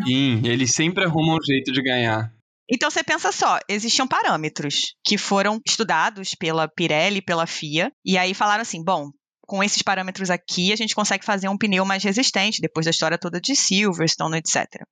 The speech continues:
Speaker 2: Mas, pra isso, a gente precisa diminuir a pressão aerodinâmica, vamos cortar aqui as laterais do assoalho pra tentar melhorar a situação. Ok? Ok. Tá bom, equipe, vocês precisam ter menos pressão aerodinâmica." Bom, com menos pressão aerodinâmica, a gente fica com menos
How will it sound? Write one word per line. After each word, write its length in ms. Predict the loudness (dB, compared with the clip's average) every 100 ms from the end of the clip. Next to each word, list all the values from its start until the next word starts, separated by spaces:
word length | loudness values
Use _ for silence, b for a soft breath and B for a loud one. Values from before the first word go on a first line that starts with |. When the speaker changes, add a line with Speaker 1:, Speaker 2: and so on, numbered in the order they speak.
| _
Speaker 2:
Mas, 260 | 0 2 2
pra 180 | 0 0
isso, 160 | 2 0
a 20 |
gente 140 | 0
precisa 200 | 0 0 2
diminuir 440 | 2 2 2 2 2
a 20 |
pressão 260 | 0 0
aerodinâmica, 640 | 0 2 2 2 2 0 0
vamos 220 | -2 -2
cortar 460 | -2 -4 -2 -2 -2
aqui 400 | -6 -10 -8 -6 -4
as 140 | 0
laterais 500 | -2 -2 -2 -2 -2
do 120 | -4
assoalho 560 | -4 0 2 2 0 -4 _
pra 180 | -2 0
tentar 280 | 0 0 0
melhorar 320 | 0 2 0
a 40 |
situação. 460 | 0 -2 0 -2 -2 _ -12
Ok? 340 | -2 0 0 -2 -4
Ok. 320 | -2 -2 -4 -6 _ _
Tá 100 | -2
bom, 160 | 0 0
equipe, 320 | 0 -4 -2
vocês 180 | 0 0
precisam 340 | 0 0 2 2
ter 140 | 0
menos 340 | 2 0 0
pressão 240 | -2 0 0
aerodinâmica." 500 | 0 0 0 -2 -8 _ -8
Bom, 280 | -2 -2 -2
com 120 | -4
menos 220 | -4 -2 -2
pressão 260 | -2 0
aerodinâmica, 520 | -2 0 0 0 0 -2
a 40 |
gente 180 | -2 -4
fica 220 | -2 -4
com 160 | -2 0
menos 600 | 0 0 0 -2 0 0